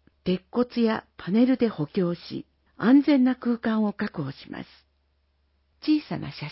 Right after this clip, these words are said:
真二枚。耐震ベッドと耐震シェルターです。一枚目、耐震ベッド。二枚目、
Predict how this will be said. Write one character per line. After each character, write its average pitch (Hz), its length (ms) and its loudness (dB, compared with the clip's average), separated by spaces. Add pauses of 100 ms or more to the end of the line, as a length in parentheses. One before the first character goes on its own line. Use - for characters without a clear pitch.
真 156 280 -4
二 190 160 0
枚。 139 260 -4 (560)
耐 247 220 -4 (140)
震 262 220 4
ベ 254 100 4
ッ 247 120 0
ド 165 140 -4
と - 300 -6 (100)
耐 147 220 -8
震 269 260 4
シ 240 160 0
ェ - 20 0
ル 175 100 0
タ - 100 -8
ー 131 160 -10
で 151 160 -16
す。 - 20 -20 (1120)
一 196 300 0
枚 247 260 6
目、 220 300 0 (280)
耐 202 220 -4
震 220 320 2
ベ 185 120 4
ッ 170 140 -2
ド。 - 220 -4 (640)
二 185 220 4
枚 247 260 6
目、 220 320 0